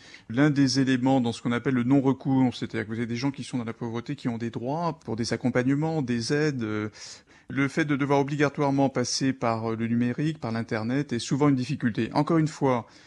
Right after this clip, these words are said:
l'Internet, le numérique, c'est un progrès formidable pour tout le monde, y compris pour les personnes en précarité, mais il faut y ajouter une capacité à aller vers les personnes, je le redis, notamment quand elles sont à la rue.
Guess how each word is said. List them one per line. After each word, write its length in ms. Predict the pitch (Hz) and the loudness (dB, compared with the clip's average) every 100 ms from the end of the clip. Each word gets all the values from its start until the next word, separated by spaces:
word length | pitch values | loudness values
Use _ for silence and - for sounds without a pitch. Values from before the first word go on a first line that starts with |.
| _ | _
l'Internet, 600 | 117 135 135 139 139 135 | 2 4 4 4 4 4
le 80 | 135 | 2
numérique, 360 | 120 120 120 117 | 2 2 0 -2
c'est 220 | 151 139 | -2 0
un 80 | 135 | 2
progrès 300 | 139 123 123 | 0 0 -2
formidable 460 | - 143 131 127 | 2 2 4 2
pour 140 | - 117 | 0 -6
tout 140 | 135 | -4
le 40 | |
monde, 200 | 131 185 | -4 -4
y 80 | 139 | -4
compris 320 | 135 143 151 | 0 0 -2
pour 100 | 135 | -4
les 80 | 117 | -6
personnes 320 | 113 120 - | -4 -8 -6
en 80 | 113 | -8
précarité, 560 | 110 120 113 117 113 170 | -6 -8 -6 -6 -2 0
mais 200 | 151 131 - - - | 2 0 -2 -20 -12
il 140 | 120 | -6
faut 160 | - 180 | 0 2
y 160 | 165 | 4
ajouter 260 | 143 139 165 | 2 2 0
une 140 | 143 | 0
capacité 720 | - 156 160 156 147 - 170 | 2 2 2 0 -2 0 2
à 40 | 139 | 2
aller 180 | 131 | 2
vers 340 | 139 123 156 170 | -2 2 2 2
les 100 | 151 | 0
personnes, 560 | 147 - 143 156 160 135 | -2 -2 0 0 -2 -6
je 140 | - | -10
le 120 | 107 | -10
redis, 300 | 110 120 156 | -6 -6 -2
notamment 380 | 151 123 127 123 | 0 0 0 0
quand 180 | - 110 | -2 -6
elles 80 | 110 | -4
sont 200 | 120 120 | -4 -4
à 40 | |
la 120 | 117 | -4
rue. 280 | 117 170 175 | -4 -6 -8